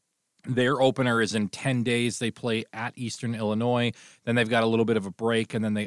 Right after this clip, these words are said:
open on the eighteenth at home. And unfortunately, I'm not gonna be at that game because I'm gonna be on a crazy trip with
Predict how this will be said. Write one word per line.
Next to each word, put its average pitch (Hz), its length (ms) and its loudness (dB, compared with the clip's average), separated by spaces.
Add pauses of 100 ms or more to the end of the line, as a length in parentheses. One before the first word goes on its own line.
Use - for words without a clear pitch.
(120)
open 120 260 -2
on 110 140 -2
the 104 80 -10 (100)
eighteenth 135 640 -6
at 113 180 -8
home. 113 560 0 (460)
And 117 360 -2
unfortunately, 127 720 0 (500)
I'm 180 140 2
not 175 140 4
gonna 127 140 2
be 160 260 -2
at 117 120 -2
that 98 200 -6
game 92 360 -6 (400)
because 113 200 -2
I'm 135 100 4
gonna 143 120 2
be 135 140 0
on 139 80 2
a 110 40 0
crazy 135 460 -4
trip - 420 -4
with 117 360 -4